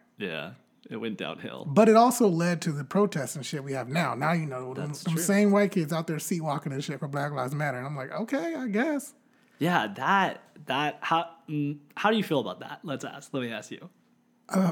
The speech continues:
Speaker 2: feel about what?
Speaker 1: <laughs> How do you feel about all of the white kids protesting for Black Lives Matter now?
Speaker 2: I love it.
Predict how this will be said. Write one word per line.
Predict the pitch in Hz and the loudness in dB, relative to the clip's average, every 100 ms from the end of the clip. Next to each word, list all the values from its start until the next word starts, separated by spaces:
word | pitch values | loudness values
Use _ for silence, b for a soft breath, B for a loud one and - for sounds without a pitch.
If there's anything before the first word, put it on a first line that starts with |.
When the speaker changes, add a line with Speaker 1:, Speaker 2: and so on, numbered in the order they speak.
| - | 2
Speaker 2:
feel | 202 | 2
about | 175 165 151 | 4 2 0
what? | 139 123 - _ 151 - | -4 -6 -12 _ -14 -14
Speaker 1:
<laughs> | - - - 196 | -16 -4 2 6
How | 190 170 | 6 6
do | 160 | 4
you | 170 | 0
feel | - 127 127 143 | -2 -4 -2 -4
about | 139 127 120 127 - B B B - | -4 0 0 0 -4 B B B -4
all | 113 113 | -2 0
of | 127 | 2
the | 160 | 2
white | 131 110 - | 2 0 -2
kids | 131 131 | -6 -4
protesting | - 101 113 123 120 | -4 -4 -6 -6 -6
for | |
Black | 120 107 123 | -4 -6 -6
Lives | 123 | -6
Matter | 151 202 113 | -2 -2 -2
now? | 98 52 - b b b - | -6 -10 -14 b b b -2
Speaker 2:
I | 170 | 0
love | 165 175 202 | 2 4 2
it. | 151 | 0